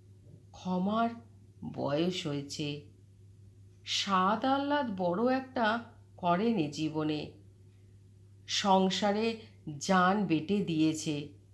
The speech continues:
বিয়ের পর থেকে। আজকাল শ্যামাচরণের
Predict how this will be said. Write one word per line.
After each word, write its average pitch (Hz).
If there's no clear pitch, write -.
বিয়ের 170
পর 165
থেকে। 139
আজকাল 190
শ্যামাচরণের 190